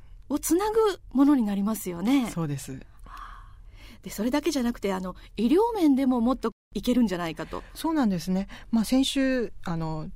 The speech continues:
Speaker 2: 何になろうかっていう話の一つに、
Speaker 1: ええ。
Speaker 2: 医者も入ってましたよね。
Speaker 1: はい。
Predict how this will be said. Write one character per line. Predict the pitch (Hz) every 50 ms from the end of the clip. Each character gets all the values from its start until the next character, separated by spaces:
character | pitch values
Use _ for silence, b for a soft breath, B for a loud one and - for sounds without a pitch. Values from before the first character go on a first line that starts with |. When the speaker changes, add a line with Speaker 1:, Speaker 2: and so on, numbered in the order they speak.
| - -
Speaker 2:
何 | 185 233 330
に | 349 285 214
な | 190 185
ろ | 196 208 196
う |
か | 190 - 175 160
っ |
て | 160 -
い | 165
う |
話 | 151 170 160 156 - -
の | -
一 | 330 370 392 359 302 269 226
つ | - - 156
に、 | 151 143 143
Speaker 1:
え |
え。 | 135 - B B B B B
Speaker 2:
医 | - 170
者 | - - 247 254
も | 262 269
入 | 240 - 240 240
っ |
て | 226 - 160
ま | 151 143 135
し | - -
た | - 127
よ | 123
ね。 | - - -
Speaker 1:
は | - - 269 285 294 277
い。 | 220 165 147 160 147 147 180 214